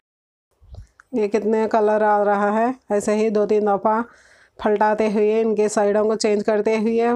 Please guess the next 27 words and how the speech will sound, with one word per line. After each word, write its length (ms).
बना 340
लेंगे। 400
इसको 260
नक्शा 380
भी 140
लगा 340
सकते 320
हैं, 200
नक्शे 400
की 200
प्लेट 340
है 180
तो 120
आपके 760
पास, 280
हमारे 580
पास 280
नक्शे 540
की 120
प्लेट 280
नहीं 240
इसलिए 340
ऐसे 280
ही 180
दिखा 280
रहे 220
हैं। 200